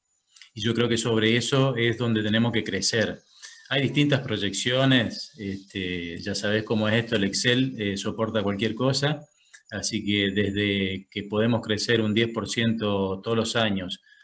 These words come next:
hasta dos millones de hectáreas, como, como he escuchado también, que se pueden llegar a hacer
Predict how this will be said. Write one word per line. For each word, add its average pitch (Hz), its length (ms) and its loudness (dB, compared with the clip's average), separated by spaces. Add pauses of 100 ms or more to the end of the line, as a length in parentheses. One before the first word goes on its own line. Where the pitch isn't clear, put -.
hasta 95 380 -4
dos 113 160 4
millones 113 360 4
de 104 60 2
hectáreas, 117 360 2
como, 98 200 0 (220)
como 98 240 -4
he 110 40 0
escuchado 110 420 0
también, 110 480 0 (260)
que 101 80 -12
se 101 120 -8
pueden 110 240 0
llegar 107 220 2
a 104 40 2
hacer 120 340 0